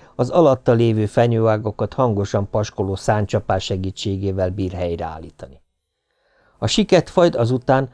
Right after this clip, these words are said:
labilis tónusán még mindig himbálódzva, kinyújtja hosszú nyakát, és látszólag nyugtalanul és gyanakodva kémleli a tájékot.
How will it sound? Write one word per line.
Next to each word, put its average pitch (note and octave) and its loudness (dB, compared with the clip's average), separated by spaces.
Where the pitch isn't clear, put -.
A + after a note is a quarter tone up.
labilis G#2 0
tónusán A#2 4
még C3 2
mindig G2+ -2
himbálódzva, G#2+ 0
kinyújtja C#3 2
hosszú A2 -4
nyakát, A#2+ -2
és - -2
látszólag A2+ 2
nyugtalanul C3 2
és A2+ -4
gyanakodva F#2 -4
kémleli F2 -6
a F2+ -8
tájékot. D#2 -14